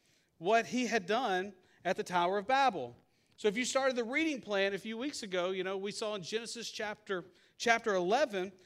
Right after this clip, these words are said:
at that time, God separated the people and diversified their language because they were becoming too powerful. They were becoming too arrogant. So God, God disperses them and changes up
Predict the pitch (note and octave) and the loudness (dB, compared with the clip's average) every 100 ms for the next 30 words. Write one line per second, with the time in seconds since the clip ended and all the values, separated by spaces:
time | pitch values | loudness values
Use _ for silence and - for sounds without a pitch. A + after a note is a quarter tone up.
0 | - - G#3 A3 G#3+ A#3+ C4+ A#3+ F#3 G#3+ | -2 4 4 4 2 0 0 0 -2 0
1 | A3+ - - B3+ C4+ B3 A#3 A3+ G#3+ G3 | 0 0 -2 -2 -2 -2 -2 0 -6 -4
2 | B3 B3 D#3 D#3+ - _ _ _ _ _ | -6 -6 -8 -10 -12 _ _ _ _ _
3 | G#3 G3+ F#3+ A#3 C#4 B3+ G#3 G3 G3 F#3+ | 0 2 2 4 2 0 0 2 2 0
4 | E3+ F#3+ D#4+ B3 D#3 D#3+ F3 G3 A3 A3+ | 0 -2 -2 -4 -6 -6 -6 -2 0 0
5 | G#3+ C4 B3+ A#3 G#3 B3 B3 A#3 - _ | 0 0 -2 -4 -4 -4 -4 -8 -16 _
6 | - D4+ D4+ C#4 D#4+ E4+ E4 - F3 B2+ | -2 -2 0 0 0 0 -2 -2 -4 -6
7 | - _ _ C4+ D4+ D4 C4 C#4 C#4 A3 | -18 _ _ 4 4 -2 -2 -2 -4 -6
8 | D4+ D4 F4 D#4+ F#3+ C#3 C3 - _ _ | 2 2 2 0 -2 -8 -12 -20 _ _
9 | - C#4 G3+ A3 B3 C#4+ C4+ - _ - | -4 -4 -2 -2 0 0 -2 -4 _ 2
10 | A#3+ C#4 C#4 - - C#4 C#4+ C4 B3+ C#4+ | 4 4 2 -4 -2 -2 -2 -6 -4 -4
11 | A#3 - B3+ B3 A#3 A#3 A3+ A3+ | -4 -4 -4 -4 -6 -2 -4 -6